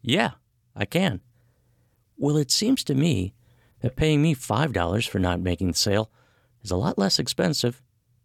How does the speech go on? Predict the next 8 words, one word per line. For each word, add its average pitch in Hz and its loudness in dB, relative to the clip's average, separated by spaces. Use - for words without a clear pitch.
than 90 -6
losing 110 0
the 80 -4
sale. 107 0
Wouldn't 156 -2
you 156 2
agree, 135 0
Dad?" 202 0